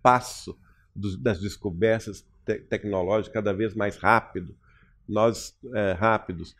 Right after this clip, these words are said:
Nós estamos vendo também a, a evolução também da, da, das questões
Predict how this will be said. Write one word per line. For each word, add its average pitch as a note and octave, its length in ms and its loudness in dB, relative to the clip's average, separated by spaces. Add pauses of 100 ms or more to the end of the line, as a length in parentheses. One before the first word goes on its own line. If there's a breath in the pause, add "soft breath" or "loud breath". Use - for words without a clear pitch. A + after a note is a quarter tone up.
(220 soft breath)
Nós A2 220 0
estamos G#2+ 400 -2
vendo G#2 240 0
também G2 560 0 (100)
a, G2 380 -2
a A2+ 40 2
evolução A2+ 600 0 (240 soft breath)
também A2 540 2
da, F#2+ 220 4
da, G2+ 240 -2
das - 320 -4
questões G2+ 880 -4